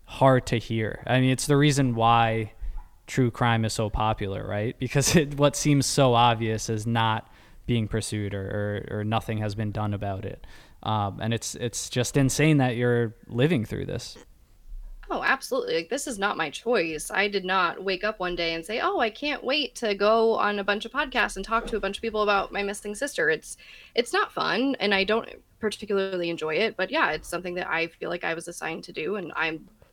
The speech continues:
Speaker 2: one that she has that will do it. You know, my family doesn't necessarily agree with this media route, and they don't participate in media. So it's, it's just me. So I feel like I very much have to. Like, it's not really a choice.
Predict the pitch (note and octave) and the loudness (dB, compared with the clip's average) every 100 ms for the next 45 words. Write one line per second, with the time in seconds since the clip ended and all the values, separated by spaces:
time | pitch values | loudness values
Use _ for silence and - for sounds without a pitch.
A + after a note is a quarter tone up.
0 | _ _ F#3 F#3+ - F3+ - E3 E3+ F3 | _ _ -8 -8 -10 -10 -2 2 2 0
1 | - - _ _ _ G3 A#3+ F#4 G3 D3 | -6 -18 _ _ _ -6 0 0 0 -4
2 | C3+ G2+ F#3 F3 F#3 G3 F#3 A#3+ G#3+ F#3+ | -4 -4 -4 -2 -4 -4 -4 -2 -4 -4
3 | F#3 F3+ _ _ _ _ _ - G3 G#3 | -4 -6 _ _ _ _ _ 2 4 4
4 | G3+ G3 F#3+ G3 G3+ G3+ F#3 F#3 D#3 E3+ | 0 0 -2 -4 -4 -2 0 0 -2 -4
5 | E3+ F3 A3 B3 C4+ C4 - _ C4+ C#4 | -4 -4 -4 -4 -6 -6 -10 _ -2 0
6 | C#4+ D4 C#4+ D#4+ E4 - G3 F3+ F3+ - | 0 2 2 2 0 0 0 2 0 -2
7 | F3+ - - G#3 C4 - C4 C4 C4+ C#4 | -6 -6 -8 -6 -4 -2 0 0 0 0
8 | D4 D4 - F#3+ G3+ - - G#3 - A3 | -2 -2 -2 0 -2 -6 -8 -10 -6 -6
9 | A#3+ F#3+ D4+ A3 - - F#3+ F#3+ G3+ G3 | -6 -6 -6 -6 -8 -8 -6 -4 -4 -4
10 | - F3+ F3+ F#3 F#3+ - - B3+ - C3 | -2 -2 -2 -4 -4 -6 -6 -8 -8 -8
11 | C3+ D3+ D#3+ D#3+ - - F#3 - G3+ D#3+ | -6 -6 -8 -10 -12 -6 -4 -2 -4 -4
12 | - - - - - - - | -6 -6 -6 -6 -8 -10 -12